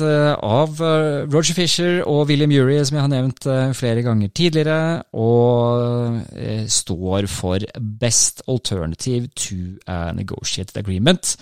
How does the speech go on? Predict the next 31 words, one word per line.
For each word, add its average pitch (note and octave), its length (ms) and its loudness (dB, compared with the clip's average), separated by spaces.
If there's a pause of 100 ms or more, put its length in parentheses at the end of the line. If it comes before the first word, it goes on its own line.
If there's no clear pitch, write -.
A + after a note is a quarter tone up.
(580)
Eh, G#2 340 -4
altså C3 320 0
oversatt A#2 320 2
til B2+ 120 0
norsk, C3 260 4
hva G2+ 140 -2
som C3 120 0
er G#2 300 0
ditt A2 220 -2 (240)
beste - 540 0
alternativ F#2+ 960 -6
til E2 460 -8 (140)
å D#2 480 -10
få D2+ 560 -8
fremforhandlet - 1080 -12 (200)
avtalen. - 600 -12 (840)
Og A#2+ 160 0
når A#2+ 160 4
vi C#3 80 2
snakker A#2 480 -2
om B2+ 160 2
batna, D3 480 0
så D3 160 0
blir G#2+ 240 2
spørsmålet G#2+ 560 -2
vi A#2 80 -2
stiller G#2 320 0
oss, D3+ 220 2 (100)
hva A2 800 -2
hvis G#2 540 -2
forhandlingene G2+ 840 -4